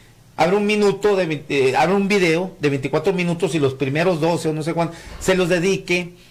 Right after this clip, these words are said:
a estarles, este, a la oposi-, eh, eh, pero es ver-, es que también no les sobra la razón, pero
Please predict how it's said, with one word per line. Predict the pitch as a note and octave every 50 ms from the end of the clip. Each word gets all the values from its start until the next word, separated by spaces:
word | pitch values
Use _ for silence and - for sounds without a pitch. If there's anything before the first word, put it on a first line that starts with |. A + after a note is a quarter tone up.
| - - -
a | - C#3
estarles, | C#3 C3 - - F#3 D#3+ D#3+ C#3+ D3+ D3+ D#3+ D#3+ D3+ - - -
este, | C3 B2+ - - - C3+ B2 -
a | C3+
la | C#3 C#3 C#3
oposi-, | C#3 D3+ C#3 F#3+ G#3+
eh, | - F#3+ G3+ G#3
eh, | G#3+ A3 G#3+ - -
pero | - A3+ G3+ G#3+ B3 -
es | - A3+ -
ver-, | D4 D4 B3+ G#3
es | G3 F#3+ F3+
que | F#3+ -
también | - - G3+ F3 F3+ A3 A#3 A3+ G#3
no | G#3 G#3+ A#3
les | A#3+ G#3+
sobra | - G#3+ A3 G#3+ A3 G#3+
la | G3 F#3
razón, | F#3 G3 F#3+ F#3+ G3 F#3 F3 F#3+ - - - - - -
pero | - F#3 F#3 F3 F#3+ A3 G#3+ -